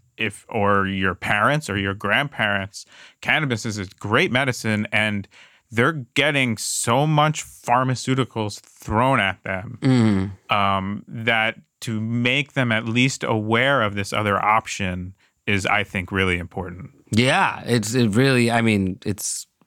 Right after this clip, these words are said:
Speaker 2: essential, you know? But yeah, so, oh, so where are we at with Platshorn?
Speaker 1: So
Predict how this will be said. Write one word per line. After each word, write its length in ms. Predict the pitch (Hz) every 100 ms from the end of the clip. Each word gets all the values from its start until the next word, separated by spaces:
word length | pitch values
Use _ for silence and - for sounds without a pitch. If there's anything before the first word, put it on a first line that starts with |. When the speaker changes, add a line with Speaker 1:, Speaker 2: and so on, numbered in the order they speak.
| _ _ _ _
Speaker 2:
essential, 640 | 104 - 139 120 113 - - _ _ _ _ _ _
you 80 | 98
know? 280 | 92 98 107 _ - -
But 140 | 143 156
yeah, 300 | 208 170 120
so, 520 | - 165 160 147 139
oh, 120 | 151
so 160 | 147 165
where 160 | 165 180
are 40 |
we 120 | 175
at 140 | 165 147
with 160 | 135
Platshorn? 480 | 131 113 107 104 87
Speaker 1:
So 380 | 95 190 180